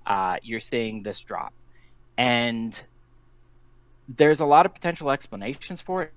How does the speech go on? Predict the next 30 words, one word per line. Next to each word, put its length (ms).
and 180
none 140
of 60
them 160
are 80
very 280
good. 240
Like, 180
at 140
first, 340
I 80
thought 300
that 100
was 480
a, 540
a 100
thing 340
with 220
the 80
new 600
collective 400
bargaining 420
agreement 400
that 120
the 60
players 360
signed 280
in 80
twenty 260
eleven. 460